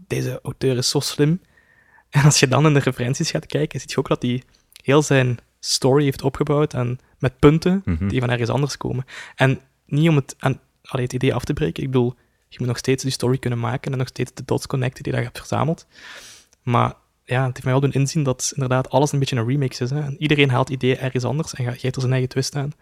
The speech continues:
Speaker 1: Ehm, en dat is eigenlijk wat ik zelf ook altijd doe. Referenties gaan bekijken.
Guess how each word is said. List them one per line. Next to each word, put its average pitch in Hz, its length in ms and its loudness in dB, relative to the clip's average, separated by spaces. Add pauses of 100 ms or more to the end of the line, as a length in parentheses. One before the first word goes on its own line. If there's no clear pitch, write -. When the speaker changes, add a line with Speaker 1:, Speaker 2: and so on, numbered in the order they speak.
(680)
Speaker 1:
Ehm, 117 340 -4 (420)
en 127 120 -6
dat 135 100 6
is 139 80 4
eigenlijk 147 200 2
wat 135 120 2
ik 131 120 0
zelf 131 220 -2
ook 139 80 -4
altijd 135 240 -4
doe. 135 140 -8
Referenties 135 520 -2
gaan 135 120 -2
bekijken. 131 560 -6